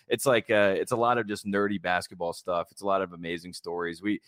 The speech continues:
we did a limited series. It was only six episodes. We're hoping to do something more with it, maybe, like, a, a T V show where it's kind of a narrative, but these coaches are played, you know,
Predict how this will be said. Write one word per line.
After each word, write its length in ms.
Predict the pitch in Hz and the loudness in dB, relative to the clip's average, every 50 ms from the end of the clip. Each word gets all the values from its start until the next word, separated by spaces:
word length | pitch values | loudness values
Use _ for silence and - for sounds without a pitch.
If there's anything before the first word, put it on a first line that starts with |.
| _ _ _ | _ _ _
we 160 | 98 110 113 | -2 0 0
did 140 | 104 120 123 | 2 4 4
a 60 | 120 | 4
limited 360 | 110 107 110 110 107 104 95 | 4 4 4 2 2 0 -2
series. 380 | - - 101 98 98 98 95 87 | -2 -2 -2 0 0 0 0 -2
It 40 | 95 | -4
was 100 | 92 95 | -4 -2
only 140 | 98 98 90 | -2 -2 -2
six 260 | - - 95 - - | -4 -8 -8 -6 -4
episodes. 540 | 92 90 - 95 - - 90 90 90 87 95 | -6 -6 -6 -6 -4 -2 0 0 0 0 0
We're 120 | 98 92 | 0 2
hoping 360 | 104 110 110 101 - 104 98 | 4 4 2 2 0 -2 -2
to 60 | 98 | -2
do 440 | 87 82 95 98 95 95 95 92 87 - _ _ _ _ | -2 -2 0 2 2 2 2 0 -2 -6 _ _ _ _
something 360 | - - 123 113 95 110 101 | -2 -2 -2 0 0 0 0
more 260 | 95 95 98 101 101 | 0 2 2 2 2
with 200 | 98 101 104 - | 2 0 0 0
it, 160 | - 101 98 90 | 0 0 0 0
maybe, 260 | - 90 95 92 98 95 | -2 -2 -2 0 0 0
like, 240 | 87 87 85 - | 0 0 -2 -2
a, 220 | - 87 76 65 78 | -4 -6 -6 -6 -8
a 40 | 90 | -10
T 220 | - - 110 107 | -8 -4 -4 -4
V 140 | 95 101 101 | -2 -2 -4
show 280 | 95 - 104 98 95 | -2 0 2 2 2
where 80 | 92 92 | 2 0
it's 100 | 87 - | -2 -2
kind 160 | - 101 95 | -2 -2 -2
of 60 | 90 | -2
a 60 | 85 82 | -2 -4
narrative, 440 | 85 87 90 92 90 87 90 87 | -2 0 2 2 4 2 2 0
but 100 | 82 87 | 0 -4
these 140 | 85 92 85 | -6 -6 -6
coaches 400 | - - 107 95 92 - 95 82 | -2 0 0 0 0 -2 -6 -12
are 60 | 85 | -12
played, 420 | 82 - 92 87 87 87 87 87 85 _ _ | -12 -8 -6 -4 -2 -2 -2 -4 -6 _ _
you 100 | 90 90 | -12 -10
know, 220 | 85 80 80 80 | -8 -8 -8 -10